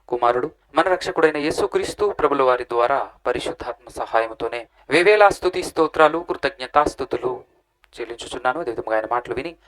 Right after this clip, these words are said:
విన్నటువంటి మాటలని హృదయంలో పదిలపరుచుకొని, వాటి ప్రకారంగా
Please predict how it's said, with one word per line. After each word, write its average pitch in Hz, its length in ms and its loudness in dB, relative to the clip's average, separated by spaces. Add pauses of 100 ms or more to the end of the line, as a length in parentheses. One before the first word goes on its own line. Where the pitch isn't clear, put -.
(100)
విన్నటువంటి 233 400 4
మాటలని 185 540 2
హృదయంలో 156 460 0
పదిలపరుచుకొని, 160 640 2
వాటి 160 140 2
ప్రకారంగా 131 580 -2